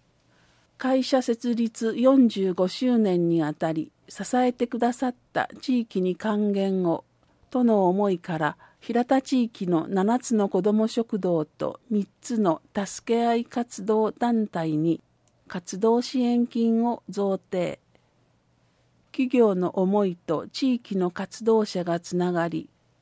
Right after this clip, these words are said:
支え合いの輪が広がりました。新たなつながり広がるみんなの宇宙村。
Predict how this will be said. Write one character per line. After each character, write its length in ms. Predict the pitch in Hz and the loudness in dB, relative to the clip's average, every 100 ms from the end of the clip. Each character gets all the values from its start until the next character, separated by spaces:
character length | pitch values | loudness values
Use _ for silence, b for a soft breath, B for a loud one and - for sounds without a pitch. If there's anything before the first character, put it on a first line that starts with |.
| _ | _
支 160 | - 190 - | -8 -8 -2
え 240 | 247 247 240 | 0 2 2
合 140 | 240 | 2
い 100 | 240 | 2
の 200 | 233 233 | 0 0
輪 120 | 233 | 0
が 160 | 214 170 - | -2 -4 -8
広 340 | - 185 185 | -6 -4 -4
が 100 | 185 | -4
り 140 | 180 | -6
ま 160 | 170 165 | -6 -6
し 180 | - - | -10 -12
た。 200 | - - _ _ _ _ _ _ _ _ _ _ _ _ _ _ _ _ _ _ _ | -14 -14 _ _ _ _ _ _ _ _ _ _ _ _ _ _ _ _ _ _ _
新 280 | 254 262 247 | 0 2 4
た 120 | 220 | 2
な 200 | 208 196 | 0 0
つ 180 | - 185 | -2 -2
な 160 | 180 190 | 0 0
が 120 | 190 | -2
り 120 | 185 | -2
広 320 | - 190 185 | -2 0 2
が 120 | 180 | 0
る 200 | 170 165 - - | -2 -4 -8 -4
み 160 | 233 247 | 2 4
ん 140 | 247 | 6
な 140 | 240 220 | 4 2
の 180 | 175 | 0
宇 100 | 165 | -2
宙 340 | 175 - 190 180 | -6 -4 -2 0
村。 380 | 175 170 156 | 2 2 0